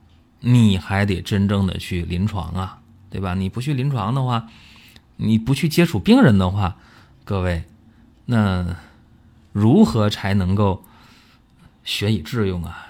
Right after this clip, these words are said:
如何才能知道你掌握的东西有没有效果呢？对不对？所以啊，呃，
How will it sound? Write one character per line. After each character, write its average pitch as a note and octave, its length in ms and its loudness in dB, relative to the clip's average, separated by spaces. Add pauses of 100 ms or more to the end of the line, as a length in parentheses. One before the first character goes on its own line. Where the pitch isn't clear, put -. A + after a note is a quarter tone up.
(120)
如 D#3 160 2
何 D#3+ 120 4
才 C#3+ 140 2
能 A#2+ 360 2 (540)
知 D#3+ 200 4
道 B2+ 160 4
你 G#2+ 460 2
掌 B2+ 260 -2
握 G2+ 100 -2
的 G2 60 -4
东 G2+ 180 0
西 G2 140 -4
有 F#2+ 120 -6
没 G#2 120 0
有 A2+ 120 0
效 D#3+ 280 2
果 F#2 240 -8
呢？ - 60 -18 (440)
对 G2 120 -4
不 F2 100 -10
对？ - 120 -12 (920)
所 C#3 200 0
以 C3+ 140 2
啊， - 220 -10 (640)
呃， F#2 300 -8